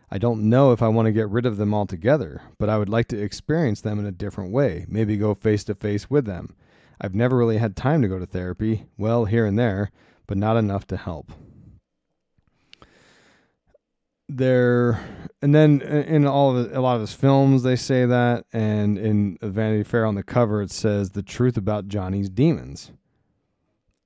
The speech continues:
That's from twenty eleven. That was a different one, right? So Vanity Fair asks him about his demons in ninety-seven, and then they put it on the cover in two thousand eleven, which is very strange, is it not?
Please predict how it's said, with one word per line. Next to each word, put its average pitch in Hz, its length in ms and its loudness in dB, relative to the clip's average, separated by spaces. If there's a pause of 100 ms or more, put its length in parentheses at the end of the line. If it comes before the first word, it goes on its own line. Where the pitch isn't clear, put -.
(140)
That's 120 140 -4
from 117 160 -2
twenty 151 260 4
eleven. 120 380 4
That 95 120 -6
was 104 120 -4
a 110 60 -6
different 101 340 -2
one, 80 260 -10 (140)
right? 101 260 -6 (360)
So - 100 -12
Vanity 131 300 0
Fair 131 200 0
asks 123 380 -2
him 120 80 2
about 110 240 2
his 101 80 0
demons 110 380 4
in 101 80 0
ninety-seven, 104 840 -2 (500)
and 120 160 0
then 110 100 0
they 113 60 0
put 131 160 0
it 123 80 2
on 110 120 -2
the 101 80 -6
cover 127 480 2
in 110 100 2
two 120 140 -4
thousand 113 300 0
eleven, 101 440 -4
which 92 160 -10
is 98 100 -8
very 101 240 -6
strange, 127 540 -2
is 90 140 -8
it 101 80 -8
not? 110 420 -4